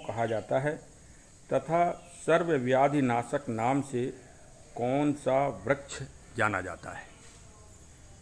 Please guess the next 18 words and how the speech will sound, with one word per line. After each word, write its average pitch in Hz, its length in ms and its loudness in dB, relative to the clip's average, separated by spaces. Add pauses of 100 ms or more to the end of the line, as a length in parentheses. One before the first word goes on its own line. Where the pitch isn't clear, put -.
(260)
क्योंकि 170 580 -8
मूल 156 300 -4
तो 165 180 -2
ये 156 160 -4
परीक्षा 147 440 -6 (640)
प्रकृति 135 380 -4
और 127 220 -2
पर्यावरण 120 580 0 (880)
चेतना 113 320 -2
के 110 180 -6
लिए 104 220 -4
ही 110 240 -6
के - 160 -12
उद्देश्य 98 420 -10
से 92 120 -10
है, 123 160 -8
तो - 1120 -18 (160)
इसमें 104 300 -10